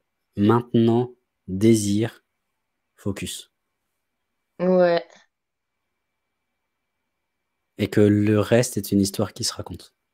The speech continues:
Speaker 1: Ça veut pas dire qu'il faut pas la prendre en compte, ça veut pas dire qu'il faut pas que je vive, euh,
Speaker 2: Hmm.
Speaker 1: mes turbulences, que toi tu vives pas les tiennes,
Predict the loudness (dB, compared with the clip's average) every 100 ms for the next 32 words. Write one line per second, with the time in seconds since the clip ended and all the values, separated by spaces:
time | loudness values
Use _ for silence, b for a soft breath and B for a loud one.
0 | _ _ _ _ 4 4 6 2 2 -2
1 | -2 2 2 2 -4 -2 -2 -2 -4 -6
2 | -8 -12 -12 -12 -4 -4 -4 -2 0 0
3 | 0 0 -2 -4 -4 B B -4 0 4
4 | 4 4 4 0 -6 -18 -16 -4 -4 -2
5 | -6 -4 -4 -8 -10 0 2 2 2 2